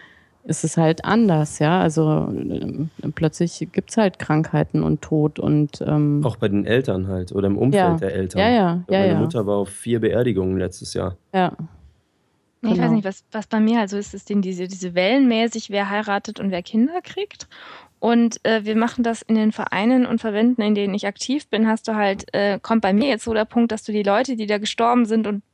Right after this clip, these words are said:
Speaker 3: die beim Todes-, äh, Todgedenken drankommen, dass man die dann kennt. Weil eine ganze Zeit lang kennt man die einfach nicht und denkt sich so, "Okay, da sind schon wieder Omas und Opas irgendwie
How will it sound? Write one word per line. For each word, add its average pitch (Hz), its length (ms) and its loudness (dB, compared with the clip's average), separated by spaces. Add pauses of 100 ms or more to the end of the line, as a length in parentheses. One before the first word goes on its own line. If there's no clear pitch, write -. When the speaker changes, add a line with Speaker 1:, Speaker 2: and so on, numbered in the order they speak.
Speaker 3:
die 220 60 -8
beim 214 200 2
Todes-, 226 540 -4
äh, 240 140 0
Todgedenken 214 920 -2
drankommen, 233 640 0 (300)
dass 214 160 -6
man 240 140 4
die 226 100 0
dann 220 220 4
kennt. 208 400 0 (320)
Weil 196 240 -2
eine 220 180 2
ganze 233 280 2
Zeit 247 240 -2
lang 233 140 2
kennt 262 220 2
man 208 140 2
die 185 100 0
einfach 202 240 0
nicht 220 220 0
und 208 80 -6
denkt 202 180 -4
sich 220 140 -8
so, 196 120 -6
"Okay, 220 300 -2
da 202 120 -2
sind 208 200 0
schon 202 160 -2
wieder 208 320 0
Omas 214 400 -2
und 208 100 -6
Opas 254 440 0
irgendwie 214 500 0